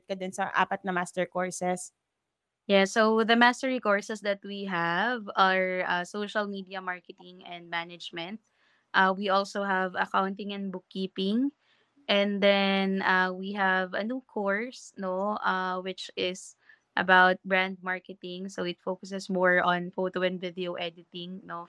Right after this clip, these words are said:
Speaker 2: for brands. Uh, so yan, what's the other one? I think <laughs> na, may
Speaker 1: General
Speaker 2: nakalimutan ako
Speaker 1: V A.
Speaker 2: isa. General virtual assistants, uh, which is yun yung pinaka,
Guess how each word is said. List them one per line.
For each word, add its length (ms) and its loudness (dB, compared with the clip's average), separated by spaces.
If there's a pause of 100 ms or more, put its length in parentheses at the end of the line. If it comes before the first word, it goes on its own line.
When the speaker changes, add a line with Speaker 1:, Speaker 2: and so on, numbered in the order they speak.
Speaker 2:
for 260 -4 (540)
brands. 640 2 (400)
Uh, 880 0
so 400 -10
yan, 320 -4
what's 160 -18
the 80 -2
other 400 -2
one? 400 -6
I 80 -10
think 260 -2
<laughs> 60 -2
na, 240 2
may 160 -2
Speaker 1:
General 160 4
Speaker 2:
nakalimutan 560 4
ako 80 0
Speaker 1:
V 80 0
A. 80 0
Speaker 2:
isa. 160 2 (480)
General 400 4
virtual 400 -2
assistants, 720 -4
uh, 160 2
which 320 -10
is 240 -2
yun 160 -8
yung 160 -8
pinaka, 560 4